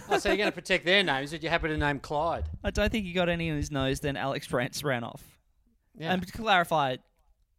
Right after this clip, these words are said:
Speaker 2: Alex Rance didn't get shit on his nose. Like,
Speaker 1: No.
Speaker 2: he, he, the dog pooed and then Alex ran away.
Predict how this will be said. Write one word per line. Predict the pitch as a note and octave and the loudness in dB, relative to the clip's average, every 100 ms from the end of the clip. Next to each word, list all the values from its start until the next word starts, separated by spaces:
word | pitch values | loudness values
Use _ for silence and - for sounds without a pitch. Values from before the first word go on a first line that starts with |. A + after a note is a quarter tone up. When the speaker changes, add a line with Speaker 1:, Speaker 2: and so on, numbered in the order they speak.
| _ - | _ -4
Speaker 2:
Alex | E3 E3 | -2 -2
Rance | D3+ C3+ - | -2 -4 -6
didn't | D3 C#3 - _ _ _ _ - | -8 -8 -14 _ _ _ _ -8
get | C#3 A#2 | -6 -4
shit | - - C3+ | -6 -6 -6
on | B2 B2 | -8 -6
his | C3 C3+ | -8 -4
nose. | B2+ G2+ A2 - _ _ - - - _ | -4 -4 -8 -16 _ _ -20 -20 -20 _
Like, | - | 0
Speaker 1:
No. | D#3 A2 | 2 2
Speaker 2:
he, | - B2+ - | -2 -10 -10
he, | C#3 B2 | -10 -10
the | - B2+ | -10 -2
dog | C#3 B2+ - | 0 0 -2
pooed | A2+ G#2 G#2 | -4 -4 -4
and | G#2+ | -8
then | G#2 F#2 | -10 -10
Alex | G#2 F#2 - - G2+ | -12 -12 -14 -16 -12
ran | G2 F2+ | -10 -10
away. | F2 D#2 | -12 -14